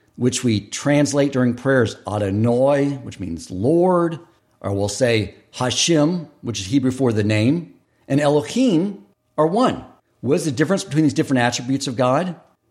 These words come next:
The Yud Kei Vav Kei is the aspect of God that is governing all our lives and, and brings blessings to us. And the Elohim brings judgment. And we're saying those aspects of God are one because really everything is for the good.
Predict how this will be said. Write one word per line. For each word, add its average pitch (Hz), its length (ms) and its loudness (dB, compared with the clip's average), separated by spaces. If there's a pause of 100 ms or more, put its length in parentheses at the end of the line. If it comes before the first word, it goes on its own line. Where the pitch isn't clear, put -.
The 131 140 2
Yud 175 200 0
Kei 151 220 0
Vav 135 340 0
Kei 104 220 -2
is 117 400 -4
the 113 400 -2
aspect 110 440 0
of 98 120 -6
God 98 400 0
that 98 340 -2
is 95 160 -2
governing 101 500 0
all 101 180 -2
our 98 120 2
lives 95 320 0
and, 98 280 0
and 101 200 0
brings 110 300 0
blessings 95 760 -2 (200)
to 90 180 -4
us. - 300 -10 (380)
And 104 120 2
the 101 160 0
Elohim 117 880 -2 (340)
brings 113 320 -2
judgment. 87 480 -4 (400)
And 135 120 2
we're 131 80 4
saying 196 440 0 (320)
those 135 320 0
aspects 147 480 0
of 110 100 -8
God 113 240 0
are 107 100 2
one 131 500 0 (120)
because 165 260 -4
really 165 380 0
everything 127 440 0
is 110 80 -2
for - 180 -6
the 104 100 -2
good. 98 400 -2